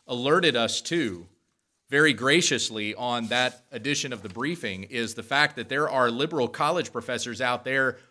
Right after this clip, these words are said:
right now, and he was quoting one of them in his broadcast,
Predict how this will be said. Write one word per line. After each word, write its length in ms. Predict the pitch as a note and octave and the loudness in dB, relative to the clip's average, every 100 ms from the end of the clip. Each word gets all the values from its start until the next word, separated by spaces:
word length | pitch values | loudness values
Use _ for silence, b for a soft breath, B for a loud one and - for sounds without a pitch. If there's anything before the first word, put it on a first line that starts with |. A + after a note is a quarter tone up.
| _ | _
right 280 | B2 C#3 - | 2 2 2
now, 340 | C#3 C3+ G#2+ | 2 4 2
and 120 | A2 | -2
he 100 | B2 | -4
was 160 | C3 A2+ | -4 -6
quoting 400 | - E3 F3+ C3 | 2 2 4 0
one 220 | A2 A2 | 0 -2
of 100 | G#2+ | -2
them 180 | A2 A2 | -6 -6
in 160 | A#2+ B2+ | -6 -6
his 360 | A#2+ A2+ F#2 | -4 -6 -6
broadcast, 720 | - C3+ D3+ C#3+ G#2 F#2+ - | 0 2 2 0 -2 -2 -6